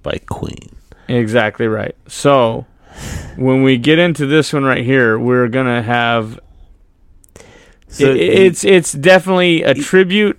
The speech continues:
Speaker 2: and a mockery.
Speaker 1: Yeah.
Speaker 2: I wouldn't say a mockery. I would say a parody, because a mockery means you're, you're trying to,
Speaker 1: You're
Speaker 2: to make
Speaker 1: mocking
Speaker 2: fun
Speaker 1: the,
Speaker 2: of it,
Speaker 1: the, no,
Speaker 2: and you're
Speaker 1: thi-,
Speaker 2: making
Speaker 1: this
Speaker 2: fun
Speaker 1: is
Speaker 2: with
Speaker 1: a
Speaker 2: it is a
Speaker 1: straight
Speaker 2: parody.
Speaker 1: parody. Yeah.
Speaker 2: Definitely a straight parody.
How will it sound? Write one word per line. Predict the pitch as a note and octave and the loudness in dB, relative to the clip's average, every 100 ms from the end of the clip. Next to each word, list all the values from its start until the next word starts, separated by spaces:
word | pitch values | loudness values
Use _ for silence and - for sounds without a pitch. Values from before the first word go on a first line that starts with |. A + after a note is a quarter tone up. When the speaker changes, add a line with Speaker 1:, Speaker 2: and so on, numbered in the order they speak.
| - | -4
Speaker 2:
and | D3+ D#3 D#3 D#3 D3+ - | -2 2 2 0 -2 -2
a | C3+ | -2
mockery. | B2+ B2 B2+ C3 D#3+ D#3+ F3 F3 - _ | 0 0 0 0 0 2 0 -2 -10 _
Speaker 1:
Yeah. | - A#3+ | -2 2
Speaker 2:
I | G3+ | 4
wouldn't | B3+ B3+ G3+ | 4 2 2
say | A3+ | 2
a | |
mockery. | D#3 D3+ D#3+ F#3 F3+ F3+ - - _ - | 2 0 0 2 2 0 -4 -20 _ -6
I | - | 0
would | D#3+ C#3+ | 0 2
say | E3 | 0
a | B2+ | 0
parody, | - C3+ C3 B2 A2+ A#2+ - - _ | 0 2 2 2 0 -4 -12 -20 _
because | - D#3 | -2 2
a | C#3+ | 2
mockery | D3+ F#3 F3+ F3+ D3+ | 4 2 2 2 2
means | D3 C3 | 2 2
you're, | C3 A#2+ | 0 0
you're | C3 B2 | 0 0
trying | - D3 C3 | 0 0 2
to, | B2 A#2+ A#2+ - - | 2 2 2 -4 -2
Speaker 1:
You're | A#2 B2 | 0 0
Speaker 2:
to | A#2 A#2 | 2 2
make | C3+ C3 | 2 0
Speaker 1:
mocking | A2+ | 2
Speaker 2:
fun | C#3 C3+ | 2 2
Speaker 1:
the, | G#2+ | 2
Speaker 2:
of | C#3 | 4
it, | D3+ E3+ - - | 2 2 -2 -12
Speaker 1:
the, | A2 | -4
no, | D#3+ | 0
Speaker 2:
and | - C#3 | 0 2
you're | C#3 | 2
Speaker 1:
thi-, | B2+ | 2
Speaker 2:
making | C3 C#3 | 0 -2
Speaker 1:
this | A#2+ | 0
Speaker 2:
fun | C#3 B2 | 0 0
Speaker 1:
is | A2+ | 2
Speaker 2:
with | C#3 A#2+ | 2 2
Speaker 1:
a | A2 | 0
Speaker 2:
it | - | 0
is | B2 G#2+ | 0 2
a | |
Speaker 1:
straight | - - | 2 2
Speaker 2:
parody. | B2+ A2 G2+ G#2 - | 0 0 -2 -8 -10
Speaker 1:
parody. | - - - - _ _ - - _ - - - _ - | -8 -8 -8 -20 _ _ -20 -20 _ -20 -20 -20 _ -10
Yeah. | D#2 C#2 - | -8 -8 -8
Speaker 2:
Definitely | A#2 E3 D3+ D3 | -2 0 0 -2
a | B2 | -2
straight | - A#2+ A2 | -4 -4 -2
parody. | A2+ G#2+ G#2 A2 | -2 -2 -4 -10